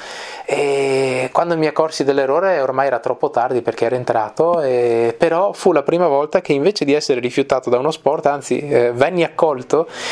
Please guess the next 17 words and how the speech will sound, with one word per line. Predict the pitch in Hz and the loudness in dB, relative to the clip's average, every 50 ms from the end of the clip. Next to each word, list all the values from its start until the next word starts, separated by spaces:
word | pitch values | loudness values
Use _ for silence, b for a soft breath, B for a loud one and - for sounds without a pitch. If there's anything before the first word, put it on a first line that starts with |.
| B B B B - | B B B B -2
mi | 151 143 | -2 -2
stimolarono | - - - 170 165 165 160 165 170 202 240 294 302 277 | 0 -2 -2 0 0 0 0 0 0 0 0 0 0 0
a | 202 - | 0 0
provare | - 139 131 127 139 151 | 0 0 0 2 0 0
a | 156 - | -2 -2
fare, | - 147 143 139 139 123 123 B B B B B B | 0 0 0 2 0 0 -2 B B B B B B
eh, | - 120 117 113 107 107 107 107 107 107 107 107 107 110 110 113 | 2 2 4 2 2 2 2 2 2 2 2 2 2 2 2 2
a | - | 2
provare, | - - 135 120 127 170 233 262 170 131 120 | 2 0 0 2 0 0 0 0 0 0 2
a | 113 113 113 | 2 0 0
venire | 113 123 123 139 156 156 | 0 0 -2 0 2 2
il | 135 120 | 2 2
giorno | 131 127 135 123 | 0 -2 0 0
dopo, | 113 110 156 170 - | 2 0 2 0 0
magari | 127 120 120 127 123 127 | -2 0 0 0 0 0
in | 123 120 117 | -4 -6 -4
tuta, | - 135 151 156 156 - 131 175 226 | -2 0 0 0 0 0 0 0 -2